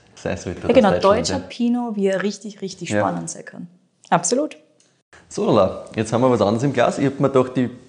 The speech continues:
Speaker 2: Wieder
Speaker 1: behalte
Speaker 2: zwei.
Speaker 1: da quasi den Trend
Speaker 2: Ja.
Speaker 1: bei, dass ich da wieder zwei Sachen hinstelle.
Speaker 2: Ui, ui, ui.
Speaker 1: Aber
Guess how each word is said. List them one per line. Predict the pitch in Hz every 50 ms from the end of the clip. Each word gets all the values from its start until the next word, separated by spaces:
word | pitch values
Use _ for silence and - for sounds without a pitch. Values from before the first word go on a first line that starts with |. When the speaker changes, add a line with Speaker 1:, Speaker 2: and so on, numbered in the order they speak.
| - - -
Speaker 2:
Wieder | 240 262 320 349 311
Speaker 1:
behalte | - 190 - 196 180 180 190 160
Speaker 2:
zwei. | - 139
Speaker 1:
da | 131
quasi | 131 117 117 117 120 117
den | - 117 110 -
Trend | - 90 101 101 120 131 - - - - - - - -
Speaker 2:
Ja. | - 269 269 311
Speaker 1:
bei, | - - 302 262 147 -
dass | - 135 131 135
ich | 143 131
da | 151 -
wieder | - 170 151 151 143 135
zwei | - - - -
Sachen | - - 120 120 117 - 135
hinstelle. | 135 135 143 - - 165 190 - - - -
Speaker 2:
Ui, | 233 247 240 208
ui, | 180 180 202
ui. | 220 220 220 - - -
Speaker 1:
Aber | - 95 90 90 90 90 90 - - 95 104 127 160 196 214 - -